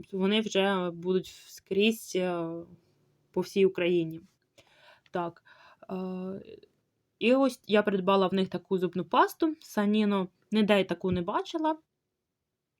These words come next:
М, така гілочка ялинки якоїсь, чи сосни, щось таке.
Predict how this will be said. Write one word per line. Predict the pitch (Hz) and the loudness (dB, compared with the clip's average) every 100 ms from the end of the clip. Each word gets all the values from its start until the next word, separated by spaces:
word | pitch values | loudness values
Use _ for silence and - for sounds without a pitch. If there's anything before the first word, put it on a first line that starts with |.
| _ _ _ - _ - - | _ _ _ -20 _ -14 -10
М, | 180 - 196 - | -8 -6 -6 -4
така | 208 208 | -4 -2
гілочка | 202 226 208 196 - - 190 185 180 175 165 - _ _ _ - | 0 0 0 -2 -6 -2 -2 0 -2 -4 -6 -12 _ _ _ -12
ялинки | 196 190 185 220 403 427 - 320 | -4 -2 0 -2 -4 -8 -4 -4
якоїсь, | 277 - 254 240 233 - - - - - _ _ _ _ _ - - | -4 -2 -2 -2 -4 -6 -18 -20 -20 -20 _ _ _ _ _ -20 -20
чи | - | -18
сосни, | - - _ 240 339 | -18 -20 _ -8 -8
щось | 359 254 233 | -6 -8 -6
таке. | 226 226 240 233 | -8 -6 -4 -4